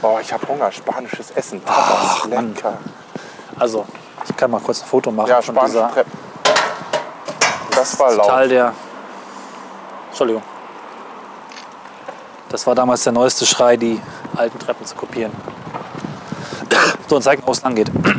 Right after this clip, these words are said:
Speaker 1: Na, da rein hier. Leibniz Akademie Hannover.
Speaker 2: Ah, das findet ein bisschen. Na gut, aber es geht noch.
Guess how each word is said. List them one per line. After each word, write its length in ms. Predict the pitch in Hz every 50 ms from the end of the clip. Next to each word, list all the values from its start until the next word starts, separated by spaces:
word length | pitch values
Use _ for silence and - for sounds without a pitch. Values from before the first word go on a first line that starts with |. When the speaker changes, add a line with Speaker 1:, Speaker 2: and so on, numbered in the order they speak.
| - - - - - - - -
Speaker 1:
Na, 120 | 113 110
da 140 | 113 127 120
rein 240 | 107 123 120 117 104 -
hier. 140 | - 95 - - - - -
Leibniz 420 | 113 117 120 - 127 123 - - -
Akademie 440 | - - - - - - - - -
Hannover. 440 | 117 110 110 110 107 - 104 - - - -
Speaker 2:
Ah, 100 | - 123
das 140 | 123 - -
findet 180 | - 120 110 -
ein 40 | 95
bisschen. 280 | - - - - - - -
Na 80 | 131 127
gut, 140 | 110 98 - -
aber 120 | - -
es 100 | 110 -
geht 160 | - 110 101 -
noch. 180 | - - -